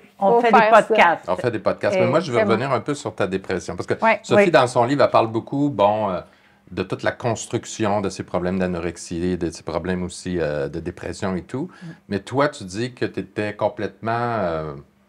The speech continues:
Speaker 3: au-dessus de tout ça. Tu pensais pas que c'était pour t'arriver, mais
Speaker 2: Ouais.
Speaker 3: avec le recul, parce que moi, j'ai vécu des problèmes d'anxiété généralisée là, qui ont finalement m'ont amené en dépression parce qu'au début, j'ai été mal diagnostiqué.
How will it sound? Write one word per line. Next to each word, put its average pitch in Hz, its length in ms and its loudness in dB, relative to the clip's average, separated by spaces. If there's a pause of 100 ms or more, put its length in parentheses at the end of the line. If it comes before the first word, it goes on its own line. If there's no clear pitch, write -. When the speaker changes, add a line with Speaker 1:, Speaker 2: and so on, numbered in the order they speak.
(180)
Speaker 3:
au-dessus 104 320 -4
de 107 100 0
tout - 80 -8
ça. 95 200 0
Tu - 100 -14
pensais 110 280 2
pas 123 120 0
que 120 60 -10
c'était 123 220 -2
pour - 320 -6
t'arriver, 104 340 -2
mais 123 240 -2 (460)
Speaker 2:
Ouais. 214 100 -2
Speaker 3:
avec 156 240 2
le 135 80 4
recul, 107 320 -2
parce 110 140 -6
que 101 80 -2
moi, 101 160 0
j'ai 101 120 -4
vécu 87 280 -6
des 98 100 -6
problèmes 90 340 -2
d'anxiété 95 400 -4
généralisée 85 540 -4
là, 131 140 -6
qui - 100 -6
ont 76 220 -6 (260)
finalement 90 520 -2
m'ont 80 300 -4
amené 85 220 -2
en 95 60 0
dépression 90 460 -6
parce 101 120 -14
qu'au 76 340 -6
début, 80 340 -6
j'ai 87 100 -6
été 82 160 -6
mal 87 220 -4
diagnostiqué. 82 720 -10